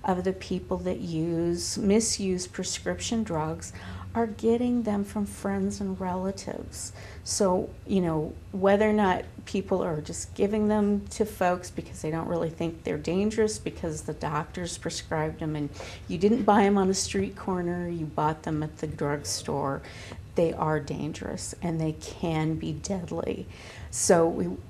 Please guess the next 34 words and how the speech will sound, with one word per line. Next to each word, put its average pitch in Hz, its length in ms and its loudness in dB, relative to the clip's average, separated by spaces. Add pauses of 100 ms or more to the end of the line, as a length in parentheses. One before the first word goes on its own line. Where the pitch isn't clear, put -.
we 185 260 2
definitely 185 680 4
wanna 165 280 2
make 156 280 0
sure 151 420 0
that 160 240 -2
we 170 280 0
are 165 180 2
working 196 600 0
with 202 200 -2
people 180 340 -4
in 170 80 0
the 170 80 -2
community, 165 520 -2
parents, 170 840 -2 (280)
grandparents, 165 960 -2 (360)
to, 220 200 0 (520)
to - 260 0
actually 240 500 0
educate 208 540 -2
them 190 320 2
about 185 580 0 (320)
what 185 400 0
they 214 300 4
can 240 200 2
do 208 220 0
in 190 120 2
their 190 100 2
homes 185 480 -2
to 185 80 0
make 160 280 0
our 156 100 -2
community 156 560 -2
safer. - 600 -4